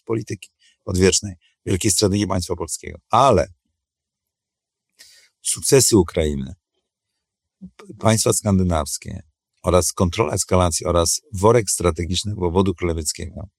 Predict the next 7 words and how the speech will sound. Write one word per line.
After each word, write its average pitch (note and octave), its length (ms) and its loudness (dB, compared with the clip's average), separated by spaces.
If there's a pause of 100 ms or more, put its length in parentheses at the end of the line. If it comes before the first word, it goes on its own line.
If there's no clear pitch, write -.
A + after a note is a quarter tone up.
(360)
oraz G2 260 0
słabość A2+ 380 2
Białorusi E2+ 600 0 (540)
stwarzają G#2 640 2
nam F#2 140 4
pole F2+ 260 4
gry. F2 240 2